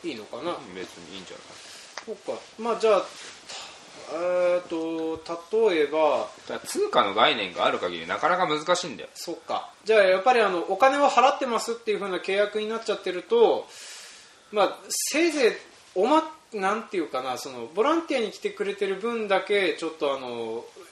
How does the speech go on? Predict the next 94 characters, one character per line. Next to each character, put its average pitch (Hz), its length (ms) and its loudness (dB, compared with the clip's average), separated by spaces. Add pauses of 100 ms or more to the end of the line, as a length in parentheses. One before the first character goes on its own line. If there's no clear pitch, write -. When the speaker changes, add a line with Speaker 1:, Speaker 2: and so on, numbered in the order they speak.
(300)
Speaker 1:
金 226 180 -2
額 233 200 -2
安 220 280 2
い 233 60 -8
け 190 100 -2
ど 165 100 -2
も、 165 380 0
そ 151 120 -10
の、 127 260 -8
な 131 100 -8
ん 131 60 -12
て 127 80 -10
い 110 40 -8
う 110 40 -10
の、 110 40 -10
野 123 180 -4
菜 165 220 -2
で 160 80 -2
お 151 120 4
返 151 220 0
し 151 120 -4
し - 100 -4
ま 180 120 0
す 220 100 -6
み 233 120 -6
た 233 160 -2
い 196 40 -4
な 165 100 -2
ぐ 160 120 -2
ら 160 120 0
い 147 60 0
で、 113 260 -6 (460)
ち - 80 -10
ょ 202 60 -4
っ - 100 -18
と 127 180 -6 (120)
帳 147 180 0
尻 156 220 0
合 151 80 8
わ 147 80 2
せ 160 120 -6
る 151 100 -6
ぐ 156 80 -4
ら 117 120 -2
い 92 120 -10 (1080)
は 156 140 0
で 131 120 -8
き 127 120 -12
る 113 80 -10
の、 107 120 -14 (200)
Speaker 2:
う - 20 -16
ん。 147 60 -14
Speaker 1:
で 160 120 -4
き 190 100 -10
る 226 80 0
だ 233 80 2
ろ 233 60 2
う - 20 0
け - 20 0
ど 240 60 2
も。 220 80 2
Speaker 2:
里 - 0 -
山 - 0 -
資 226 160 0
本 226 260 0
主 226 160 -4
義 190 100 -2
を 117 80 4
よ 139 120 -2
く 113 100 -2
分 101 100 2
か 147 100 0
っ - 80 -8
て 110 60 -6
な 110 140 -2
い 95 60 -6
け 95 80 -8
ど、 92 120 -6
そ - 140 -2
れ 202 80 -4
で 185 80 -6
生 277 260 0
活 311 240 0
す 240 140 -2
る 262 60 -4
っ 294 40 -6
て - 220 -8
い 113 100 2
う 92 40 -6
ベ 101 100 4
ー 104 60 2
ス - 80 -12
な 92 80 -2
の。 - 40 -6